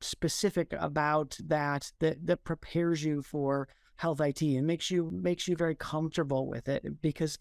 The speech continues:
the diagnostic process, the collaboration, the trying to understand the ambiguity of something,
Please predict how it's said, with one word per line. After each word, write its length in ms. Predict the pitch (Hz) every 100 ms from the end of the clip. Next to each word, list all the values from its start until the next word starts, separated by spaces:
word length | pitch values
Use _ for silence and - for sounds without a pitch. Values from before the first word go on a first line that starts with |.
| -
the 160 | 165 143 - -
diagnostic 920 | 175 202 196 180 170 175 - 151 -
process, 800 | - 160 170 - 175 165 160 -
the 140 | 151 135
collaboration, 1120 | - 147 151 165 160 156 165 160 165 160 165
the 440 | 147 143 147 147 -
trying 300 | - 180 180
to 240 | 160 151 - - 165 -
understand 800 | 165 175 170 - 165 165 156 151
the 160 | 156 170
ambiguity 760 | 170 165 156 185 180 165 160 151
of 120 | 139
something, 560 | 160 147 - 147 147